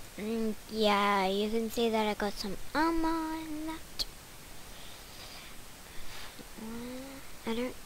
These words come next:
get that, but ee, hopefully, hopefully, this will be, they'll be nice and not kill me.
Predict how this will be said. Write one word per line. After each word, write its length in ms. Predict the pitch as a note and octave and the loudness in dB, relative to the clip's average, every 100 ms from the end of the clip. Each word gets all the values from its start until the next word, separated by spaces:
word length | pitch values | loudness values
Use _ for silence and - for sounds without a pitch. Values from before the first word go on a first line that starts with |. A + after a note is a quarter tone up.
| - | -4
get 180 | - - | -4 0
that, 160 | B3+ D4 | 2 4
but 180 | A#3+ A3 - - - - - - - | 2 0 -4 -8 -2 0 0 -2 4
ee, 640 | G4 G4+ F4+ C#4 A3+ G#3+ G3+ G3 G#3 G#3 | 8 10 10 6 2 0 -2 -4 -4 4
hopefully, 1200 | - C4 C#4 - - C4 B3+ B3+ B3+ B3+ B3+ B3+ - - | 12 12 12 6 -4 -2 -2 -4 -2 -2 -2 -4 -8 -6
hopefully, 800 | A3+ A3 - - A#3 A3+ A3+ A3+ - - - - - - - - - - | -2 -2 -2 -2 -4 -2 -4 -4 -6 -6 -8 -10 -8 -4 -4 -4 -6 0
this 400 | A3 - - - - | 0 0 -2 -2 -2
will 500 | A3 A3 G#3+ G#3+ G#3 G#3+ | 0 0 2 0 -2 -2
be, 380 | G#3+ G3+ - F#3 - - - | 0 0 -2 -4 -8 -10 2
they'll 220 | G#3+ A3 | 6 6
be 160 | A3 G#3+ | 6 8
nice 680 | C4+ E4+ D#4+ E4+ - - - - - - - - - | 12 12 12 10 6 0 -2 -4 -6 -6 -6 2 8
and 260 | A#3 A3+ | 8 8
not 200 | A3+ C#4 | 8 8
kill 240 | - D#4+ D#4 | 12 12 12
me. 160 | A3 | 10